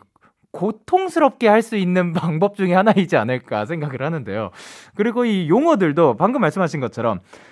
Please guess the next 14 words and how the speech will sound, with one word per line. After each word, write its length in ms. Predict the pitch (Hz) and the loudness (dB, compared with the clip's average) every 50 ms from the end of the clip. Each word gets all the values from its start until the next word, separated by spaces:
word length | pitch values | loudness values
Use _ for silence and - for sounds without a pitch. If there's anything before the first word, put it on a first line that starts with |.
| _ _ | _ _
누르는 500 | - 139 190 247 302 320 294 277 233 190 | -6 -2 0 2 2 4 4 4 4 4
힘, 320 | 156 170 180 117 87 82 107 - _ _ - | 2 2 0 -2 -4 -8 -12 -18 _ _ -12
뭐 340 | 160 131 135 131 123 127 - | -8 -4 -2 -2 -2 -2 -2
아니면 300 | 139 143 160 165 156 151 | -2 -2 0 0 -2 0
그 260 | 160 139 127 120 - - - | 0 -2 -2 -2 -6 -6 -2
전에도 340 | - 180 202 208 202 180 175 | 0 0 2 2 0 0 0
사연에서 420 | 156 220 277 285 269 254 214 240 | 2 2 2 2 2 0 0 0
한번 200 | 202 185 185 175 | 0 0 0 -2
나왔었죠. 360 | 113 101 107 110 - 104 123 120 | -2 -2 -4 -4 -6 -10 -10 -8
이게 140 | 123 170 | -6 -6
필라테스였을 720 | 185 - 254 294 320 311 - 285 - - 190 156 - - 139 - | -4 -4 -2 -2 -2 -2 -4 -8 -8 -6 -6 -6 -6 -8 -10 -6
거예요, 180 | - 123 120 98 | -4 -4 -4 -4
아마. 240 | 85 92 131 185 - - | -4 -4 -4 -6 -6 -8
예. 160 | 92 87 | -10 -12